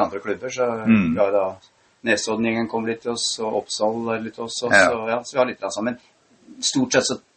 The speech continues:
Speaker 1: er det vel mest ski for ski, egentlig, men
Speaker 2: Ja.
Speaker 1: vi er jo åpne for at alle andre kulturklubber kommer og trener.
Speaker 2: Ja. Eh, har du vært i Korea?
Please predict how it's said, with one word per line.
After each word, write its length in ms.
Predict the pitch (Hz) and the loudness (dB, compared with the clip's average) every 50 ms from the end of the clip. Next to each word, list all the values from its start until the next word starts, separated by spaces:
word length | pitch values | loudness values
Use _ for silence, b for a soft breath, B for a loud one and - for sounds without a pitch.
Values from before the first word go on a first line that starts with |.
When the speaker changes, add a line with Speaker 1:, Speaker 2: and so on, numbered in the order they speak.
| _ - | _ 2
Speaker 1:
er 80 | 113 | 2
det 60 | 101 113 | 2 2
vel 100 | 113 101 | 0 -2
mest 320 | 92 90 - - - - _ _ _ _ _ - | -2 -2 -4 -6 -8 -10 _ _ _ _ _ -12
ski 240 | - - - 92 90 | -8 -6 -6 -6 -4
for 140 | - 104 101 | 0 0 0
ski, 180 | - 90 85 85 | 2 0 0 -2
egentlig, 360 | 87 90 98 95 - 120 107 107 | -2 -2 -4 -4 -2 -2 0 2
men 100 | 110 117 | 4 6
Speaker 2:
Ja. 200 | 113 104 - - | 6 6 6 4
Speaker 1:
vi 80 | 120 | 2
er 80 | 117 113 | 2 2
jo 160 | 110 107 - | 0 -2 -4
åpne 220 | - - - 104 101 | -6 -8 -12 -10 -4
for 120 | 107 107 | -2 -2
at 80 | 113 - | -2 0
alle 180 | 117 95 90 92 | -2 -2 -2 -2
andre 260 | 87 85 92 92 - - _ _ _ _ - | -4 -4 -8 -10 -10 -12 _ _ _ _ -6
kulturklubber 440 | - 107 - 101 92 82 87 92 92 92 | -4 -2 -2 -2 -2 -2 -2 -4 -4 -4
kommer 160 | 90 92 92 | -6 -6 -6
og 80 | 90 - | -6 -4
trener. 260 | 90 87 87 95 98 - _ _ _ _ _ _ - - | -6 -6 -4 -6 -10 -12 _ _ _ _ _ _ -6 -4
Speaker 2:
Ja. 260 | 95 90 85 80 80 - - _ _ _ _ _ _ _ _ _ _ - | -4 -2 -4 -4 -8 -12 -18 _ _ _ _ _ _ _ _ _ _ 2
Eh, 340 | 107 104 101 98 98 98 98 | 6 6 8 8 8 6 4
har 80 | 98 95 | 4 4
du 60 | 92 | 4
vært 140 | 92 92 95 | 4 2 0
i 60 | 87 | -2
Korea? 400 | - 98 110 135 143 123 120 | -4 -2 0 0 0 0 0